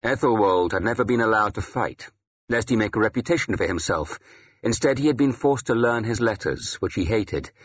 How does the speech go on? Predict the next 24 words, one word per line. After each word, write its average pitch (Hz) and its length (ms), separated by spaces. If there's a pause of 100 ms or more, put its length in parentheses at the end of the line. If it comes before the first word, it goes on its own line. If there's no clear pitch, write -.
(260)
and 98 120
so 110 140
he 107 160
idled 120 400
his 104 140
time 104 240
away 95 420
hunting, 92 560 (180)
drinking, 117 460 (340)
whoring, 139 560
and 160 200
filled 131 280
with 113 120
resentment 104 560
that 87 100
he 98 100
was 90 120
not 98 180
the 95 80
king. 80 420 (720)
Just 131 220
stand 147 360
still, 160 380
boy 92 480